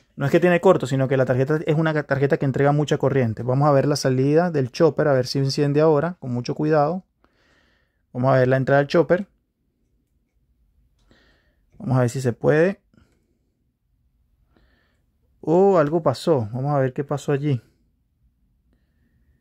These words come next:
Posiblemente tenía un corto esta fuente. Parece que sí. Ah, no, ahí está. Bien, ahí está, ahora sí. Y vamos a ver acá el chopper. Acá en este lado no. Y vamos a ver la salida.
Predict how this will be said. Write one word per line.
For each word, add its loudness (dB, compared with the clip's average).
Posiblemente 0
tenía 2
un 0
corto 0
esta -4
fuente. -2
Parece -6
que -2
sí. -6
Ah, 2
no, -2
ahí 0
está. -8
Bien, 0
ahí 0
está, 0
ahora -2
sí. -4
Y 2
vamos 4
a 2
ver 2
acá 0
el -2
chopper. 0
Acá -6
en 0
este -4
lado -2
no. -4
Y 2
vamos 2
a 2
ver 2
la -2
salida. -4